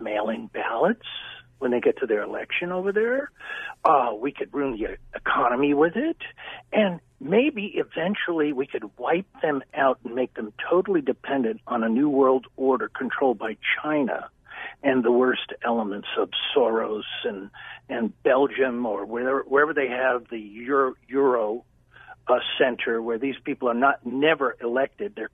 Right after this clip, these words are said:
commissioners or commissars, and they run Europe without any democracy. They're all running this world, and they can destroy us with covid if we're dumb enough to let them. Uh, in other words,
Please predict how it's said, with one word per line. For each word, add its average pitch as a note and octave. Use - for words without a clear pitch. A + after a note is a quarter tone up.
commissioners G#2+
or -
commissars, G#2+
and B2+
they C3
run A#2+
Europe B2
without A#2+
any C3+
democracy. A2
They're B2+
all C3+
running A#2+
this A2
world, G#2
and B2
they E3+
can A#2+
destroy B2+
us G2
with A2+
covid A#2+
if -
we're A2
dumb C3+
enough G2
to B2
let A2
them. -
Uh, B2+
in C#3+
other F#3
words, D3+